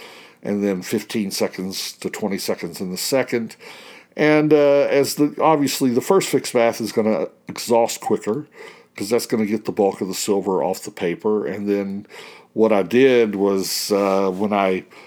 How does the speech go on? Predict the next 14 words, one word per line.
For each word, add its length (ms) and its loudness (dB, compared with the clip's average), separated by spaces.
cleaned 360 -2
up 180 2
for 80 -2
the 100 0
night, 300 0
I 80 2
poured 320 0
the 80 -4
second 460 0
fixed 340 -4
bath 300 0
into 260 0
a 60 -2
bottle, 500 0